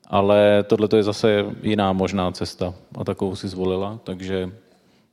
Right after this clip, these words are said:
takže to jenom jsme chtěli se, eh, podělit o to. Eh, já si myslím, že, eh, o tom procesu, jako mohli bychom tady <laughs> mluvit ještě strašně, strašně dlouho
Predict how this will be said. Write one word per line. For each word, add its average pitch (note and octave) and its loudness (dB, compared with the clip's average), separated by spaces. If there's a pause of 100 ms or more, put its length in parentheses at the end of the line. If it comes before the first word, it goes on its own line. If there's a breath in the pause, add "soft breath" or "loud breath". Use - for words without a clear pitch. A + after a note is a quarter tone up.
(160)
takže G2 -2
to G#2+ 0
jenom A2+ 0
jsme A#2 -4
chtěli A#2+ -2 (560 loud breath)
se, - -2 (100)
eh, G#2+ 2
podělit C#3+ 0
o D3 2
to. D3+ 4 (320 loud breath)
Eh, - -6 (840)
já A2 2
si B2+ -2
myslím, B2+ 2
že, A#2+ 2 (800)
eh, G2+ -2 (520 soft breath)
o A#2 -8
tom B2 0
procesu, B2+ 4
jako C3 6
mohli B2+ 4
bychom B2 0
tady B2 0
<laughs> - -8
mluvit A2+ 0
ještě A2+ -2
strašně, A2 -2
strašně A2 -4
dlouho G2+ 0